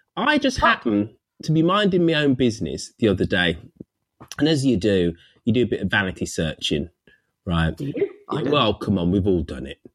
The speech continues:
Speaker 1: Stop it, right? You can't work, uh, in the media and not say, "I'm going to have a look and see what people have said about what me or what I do."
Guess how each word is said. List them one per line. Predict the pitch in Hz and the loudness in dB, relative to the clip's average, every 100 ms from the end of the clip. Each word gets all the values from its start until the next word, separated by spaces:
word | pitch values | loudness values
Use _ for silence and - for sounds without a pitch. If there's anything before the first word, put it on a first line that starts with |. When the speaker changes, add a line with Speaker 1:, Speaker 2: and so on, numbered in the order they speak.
| - | -20
Speaker 1:
Stop | - 87 - 71 | -6 -6 -6 -10
it, | - - - _ - | -12 -18 -20 _ -8
right? | 85 82 | -4 4
You | 135 156 | 6 6
can't | 175 175 170 | 2 0 2
work, | 151 151 143 139 - - _ _ _ - | 2 2 0 -2 -8 -20 _ _ _ -4
uh, | 120 117 110 107 - - | 0 2 2 0 -4 -2
in | 123 | 0
the | 120 | 2
media | 117 113 95 104 95 | 2 2 2 0 -2
and | 110 110 | 0 0
not | 113 107 - | 0 -2 -4
say, | 104 98 - - | -2 -2 -4 -6
"I'm | 135 220 240 | -2 0 2
going | 208 190 185 | 2 0 0
to | 160 | -2
have | - 175 180 | -2 -2 0
a | 170 | 2
look | 143 123 - | 2 0 -2
and | 120 113 | -2 0
see | 135 | 2
what | 120 - | 2 0
people | - 123 120 | -2 0 -2
have | - | -2
said | 123 104 | 0 0
about | 110 104 113 | 0 -2 2
what | 107 117 - | 2 0 -2
me | 117 120 135 123 117 | 0 2 4 2 2
or | 110 98 | 2 2
what | 98 95 98 | 0 -4 -4
I | 90 | -4
do." | 85 76 | -4 -8